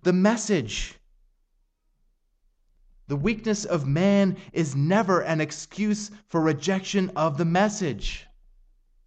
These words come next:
And the same is true today. If somebody talks to you about your sin, yes, they have a responsibility to come to you with love and grace.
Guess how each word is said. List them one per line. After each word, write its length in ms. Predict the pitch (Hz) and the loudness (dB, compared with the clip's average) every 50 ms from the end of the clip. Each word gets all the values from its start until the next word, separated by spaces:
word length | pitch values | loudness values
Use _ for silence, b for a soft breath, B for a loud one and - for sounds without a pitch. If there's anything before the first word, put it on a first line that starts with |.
| _ _ _ _ | _ _ _ _
And 80 | 147 151 | -8 -8
the 40 | |
same 300 | 147 147 - 185 196 208 | -6 -2 0 2 4 4
is 160 | 196 196 202 - | 4 2 2 -2
true 240 | - - 165 170 | -2 2 2 2
today. 680 | 175 170 185 190 185 208 220 220 202 165 - - - - - - - - - _ _ _ _ _ _ _ _ _ _ _ _ _ _ _ _ _ _ _ _ _ _ _ _ _ _ _ _ _ _ _ _ _ _ _ _ _ _ _ _ - | 2 2 0 2 4 4 4 6 4 4 2 0 -6 -10 -12 -14 -20 -20 -20 _ _ _ _ _ _ _ _ _ _ _ _ _ _ _ _ _ _ _ _ _ _ _ _ _ _ _ _ _ _ _ _ _ _ _ _ _ _ _ _ -12
If 80 | 147 | -6
somebody 320 | 143 - 214 220 254 254 220 | -2 -2 0 2 2 0 0
talks 460 | - - 151 185 185 196 196 - - | -4 -6 -6 -4 -4 -4 -4 -8 -10
to 100 | - 180 | -8 -4
you 140 | 180 151 123 | -2 -2 -2
about 340 | 123 120 156 160 165 - | -2 -2 -2 -2 -2 -4
your 140 | 143 151 143 | -4 -6 -6
sin, 680 | 135 139 - - 180 180 180 165 139 117 104 - - - - _ _ _ _ _ _ _ _ _ _ _ _ _ _ _ _ _ _ _ _ _ _ _ _ _ _ _ _ _ _ | -6 -8 -6 -4 -2 -2 0 -2 -2 -4 -6 -8 -12 -14 -20 _ _ _ _ _ _ _ _ _ _ _ _ _ _ _ _ _ _ _ _ _ _ _ _ _ _ _ _ _ _
yes, 380 | - 117 123 175 190 190 185 - | -12 -4 -2 0 0 0 -2 -4
they 100 | - 165 | -6 -6
have 160 | 156 156 151 | -6 -4 -2
a 60 | 147 | 0
responsibility 1080 | 139 135 131 139 - - - 156 160 160 160 147 120 117 156 175 190 185 180 175 160 143 | 0 0 0 -2 -6 -4 -2 0 0 0 -2 -4 -2 0 2 2 2 2 0 0 -2 -2
to 140 | 139 139 | -2 -4
come 400 | 131 - - 170 185 202 202 196 | -6 -6 -4 -2 0 2 2 0
to 100 | 196 - | 0 -2
you 100 | 151 143 | 0 0
with 140 | 139 143 139 | 0 0 0
love 240 | 113 131 151 170 170 | 0 0 0 0 0
and 140 | 165 139 120 | -2 -2 -2
grace. 760 | 139 151 180 196 175 131 104 - - - - - - - | -2 0 0 0 0 -2 -6 -8 -12 -14 -14 -16 -20 -20